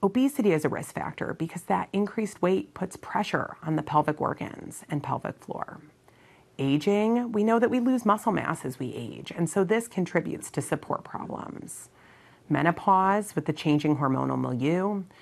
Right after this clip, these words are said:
family history of pelvic floor disorders, connective tissue disorders where there's laxity in collagen can, um, affect the supports of the organs,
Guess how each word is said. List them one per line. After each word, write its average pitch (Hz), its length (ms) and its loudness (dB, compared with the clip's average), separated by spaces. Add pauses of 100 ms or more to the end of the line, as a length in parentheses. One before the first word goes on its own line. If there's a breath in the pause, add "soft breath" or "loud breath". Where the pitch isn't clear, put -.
(400 loud breath)
family 180 280 4
history 156 440 2
of 233 100 0
pelvic 208 360 2
floor 226 240 2
disorders, 220 840 -2 (400 loud breath)
connective 220 460 2
tissue 175 360 -2
disorders 233 800 0
where 147 320 2
there's 143 500 -2
laxity 165 680 0
in 143 120 2
collagen 208 800 0
can, 156 480 0
um, 147 480 -2
affect - 480 0
the 151 120 4
supports 147 480 -2
of 165 100 0
the - 60 0
organs, 196 720 0